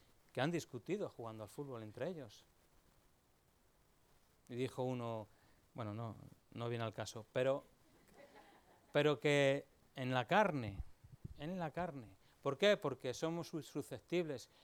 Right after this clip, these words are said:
y cuando te tocan, uno salta. Y es difícil controlarse. Cuidado, ¿eh?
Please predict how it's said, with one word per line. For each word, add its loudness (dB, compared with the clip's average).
y -10
cuando 0
te -6
tocan, 2
uno 2
salta. 2
Y 2
es 6
difícil 0
controlarse. -2
Cuidado, 6
¿eh? -6